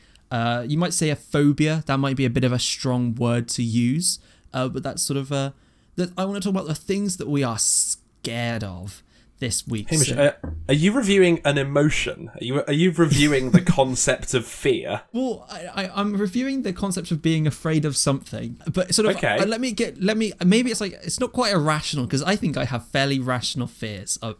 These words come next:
Speaker 1: so I have three things that I would say I have sort of a, a phobia of.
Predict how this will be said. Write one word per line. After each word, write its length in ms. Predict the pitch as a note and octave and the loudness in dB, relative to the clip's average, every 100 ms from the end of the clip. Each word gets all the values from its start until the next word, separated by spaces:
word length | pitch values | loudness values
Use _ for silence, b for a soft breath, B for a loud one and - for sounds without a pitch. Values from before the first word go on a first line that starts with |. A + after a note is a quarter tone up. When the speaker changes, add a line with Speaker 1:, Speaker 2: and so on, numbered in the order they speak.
| - | -4
Speaker 1:
so 220 | - C#3 | 0 2
I 80 | F3 | 4
have 280 | G#3+ F3 - b b b | 2 -2 -6 b b b
three 440 | - - G3 G3+ | -8 0 2 2
things 380 | F#3 D#3 B2+ A#2+ | 0 0 0 0
that 60 | A#2 | -4
I 100 | A#2 | -4
would 140 | B2 | -2
say 160 | A#2 B2 | -2 -2
I 120 | A#2+ | -4
have 220 | B2 A#2 | -4 -6
sort 140 | - B2 | -4 -2
of 80 | A2+ | -2
a, 160 | A2+ - b b b | -2 -6 b b b
a 80 | C#3 | -4
phobia 720 | C3+ - - C#3 B2 A#2+ A#2 A2 | -4 -6 2 6 6 4 2 0
of. 500 | A2+ G2+ G2+ - | -2 -4 -6 -10